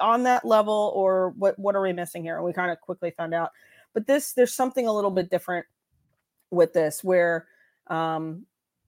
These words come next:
they're not playing the freewheeling style. Like, obviously, we see they're playing Paul Maurice playoff style hockey. They're doing well with it. And it's almost like something just clicked. A-, and, and whatever that final piece just mentally seems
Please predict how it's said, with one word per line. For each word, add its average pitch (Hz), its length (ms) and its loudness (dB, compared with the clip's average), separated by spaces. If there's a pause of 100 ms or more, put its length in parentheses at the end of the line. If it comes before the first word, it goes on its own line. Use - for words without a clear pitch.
(220)
they're 196 300 4
not 214 260 4
playing 202 260 6
the 190 60 -2
freewheeling 190 560 2
style. 185 640 0 (320)
Like, 156 220 -10
obviously, 180 420 -2
we 180 100 2
see 175 240 -4
they're 170 160 0
playing 170 460 -4 (220)
Paul 156 160 -6
Maurice 175 560 -6 (420)
playoff 185 240 2
style 175 300 2
hockey. 190 480 -2 (160)
They're 175 100 -4
doing 170 300 0
well 160 240 2
with 196 160 0
it. 254 180 0 (320)
And 190 180 0
it's 185 140 -2
almost 208 320 4
like 180 160 0
something 185 300 -4
just 165 160 -8
clicked. - 380 -10 (200)
A-, 180 180 2
and, 170 240 2
and 170 440 -4 (680)
whatever 190 540 8
that 214 180 8
final 202 240 6
piece 180 380 -4
just - 440 -6
mentally 170 540 -2
seems 165 420 -10